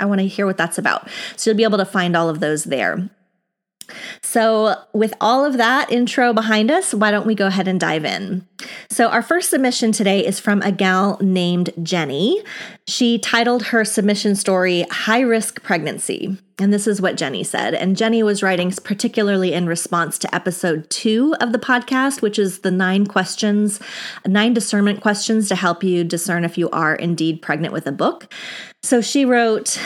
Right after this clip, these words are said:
"Through your discernment questions, my pregnancy was very confirmed, confirmed by the fact that I wept through the whole episode. I'll blame that on all the changing hormones involved in pregnancy."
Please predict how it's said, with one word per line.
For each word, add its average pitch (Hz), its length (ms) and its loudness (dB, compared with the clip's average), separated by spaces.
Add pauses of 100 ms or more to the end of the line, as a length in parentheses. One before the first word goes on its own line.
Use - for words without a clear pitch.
(300)
"Through 339 540 2
your 240 200 2
discernment 208 480 0
questions, 170 680 -2
my 185 180 2
pregnancy 202 680 0
was 190 240 0
very 165 300 0
confirmed, 131 800 -4 (380)
confirmed 226 560 2
by 247 100 2
the 226 140 0
fact 185 420 0
that 180 120 2
I 170 120 2
wept 165 760 -2
through 180 160 -2
the 175 80 2
whole 170 380 0
episode. 120 720 -6 (600)
I'll 202 100 4
blame 202 300 4
that 247 300 2
on 196 100 2
all 185 220 0
the 185 80 2
changing 202 460 0
hormones 175 580 2
involved 165 440 0
in 165 120 -2
pregnancy." 147 760 -2